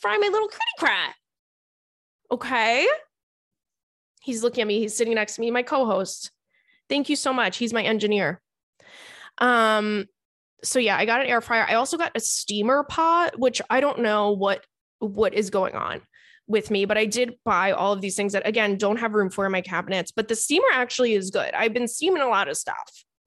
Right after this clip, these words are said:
Um, but yeah, you guys, I, uh, I've been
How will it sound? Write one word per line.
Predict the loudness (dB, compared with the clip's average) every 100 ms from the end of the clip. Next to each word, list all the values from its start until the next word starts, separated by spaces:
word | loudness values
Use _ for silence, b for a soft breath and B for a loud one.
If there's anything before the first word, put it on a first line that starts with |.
| _ _ _ _ _ _ _ -4
Um, | 2 2 2 0 -2 -8 b b b -16 -4
but | -2 0
yeah, | 2
you | 2 2
guys, | 2 2 2 -2 -6 -10 B _ _ _ _ _ _ _ _ _ _ _ _ _ -2
I, | 0 0
uh, | 0 0 0 -2
I've | -2 -2 0
been | 0 0 -2